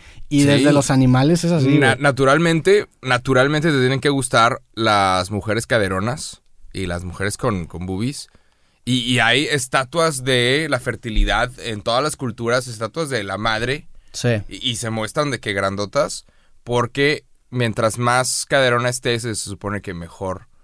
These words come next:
Speaker 1: Es más
Speaker 2: es
Speaker 1: fértil.
Speaker 2: para tener hijos. Ajá.
Speaker 1: Digo, también es lo mismo con los hombres. Entre más mamados estemos, más
Speaker 2: Ajá, mientras más alfa.
Speaker 1: Ajá.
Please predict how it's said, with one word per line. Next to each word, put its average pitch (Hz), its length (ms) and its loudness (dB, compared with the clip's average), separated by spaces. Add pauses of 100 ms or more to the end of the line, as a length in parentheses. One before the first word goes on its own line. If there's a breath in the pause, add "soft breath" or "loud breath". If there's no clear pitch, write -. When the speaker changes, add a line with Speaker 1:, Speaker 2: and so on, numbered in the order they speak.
(100)
Speaker 1:
Es 123 100 -8
más 120 200 0
Speaker 2:
es 98 60 -2
Speaker 1:
fértil. 120 180 2
Speaker 2:
para 110 260 2
tener 101 260 -2
hijos. 101 300 -8
Ajá. 113 460 -2
Speaker 1:
Digo, 185 140 6
también 143 300 6
es 156 80 4
lo 160 100 6
mismo 151 280 6
con 143 140 2
los 120 160 2
hombres. 147 260 4
Entre 123 220 0
más 123 200 2
mamados 135 500 4
estemos, 123 500 -2
más 117 240 -6
Speaker 2:
Ajá, 151 220 2
mientras 113 280 -6
más 113 220 -2
alfa. 120 440 -2
Speaker 1:
Ajá. 117 320 -10